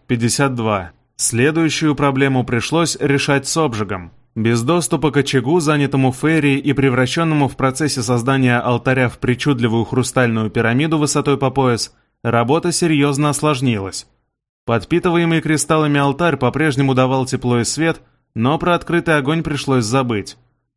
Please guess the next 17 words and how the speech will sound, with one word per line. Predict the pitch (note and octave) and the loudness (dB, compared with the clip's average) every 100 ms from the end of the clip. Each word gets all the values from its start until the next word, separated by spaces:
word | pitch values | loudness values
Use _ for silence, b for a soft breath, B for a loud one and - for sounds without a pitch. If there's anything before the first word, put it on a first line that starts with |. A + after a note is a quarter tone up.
| _ - | _ -8
У | A2+ | -4
жальника, | G#2 B2+ D#3+ E3 E3 | 2 2 2 0 -4
к | C#3+ | -2
счастью, | E3 D#3 - D3 A2+ | 0 0 0 0 0
нашлась | A2 A2+ - E3 - | -2 -2 0 0 0
магическая | D#3 E3 C#3+ C3+ C3+ - C#3 | -2 -2 0 -2 -2 0 0
зажигалка – | B2+ B2+ C#3+ B2+ B2+ F#2+ E2+ _ _ _ - | 0 -2 -2 0 -2 -4 -12 _ _ _ -2
так | C3+ D#3+ | -2 0
что | - E3 | -2 0
удалось | D3 C3 C3+ C3 | 2 2 2 0
выкрутиться, | C#3+ C#3+ A#2+ A2 G2 F#2+ D#2+ - | 0 0 -2 -4 -6 -6 -10 -14
однако | - A#2 A#2 D#3 D3+ | -4 -2 2 0 0
работа | D3+ C#3 E3+ D3+ | 0 2 0 0
в | A#2 | 0
результате | A#2 B2 A2+ D#3 C#3 | 0 0 0 -2 -2
сильно | - C#3 C3+ | 0 0 2
затянулась. | A#2 A#2+ C#3 C3+ G#2+ F#2+ - | -2 -2 0 0 -2 -6 -14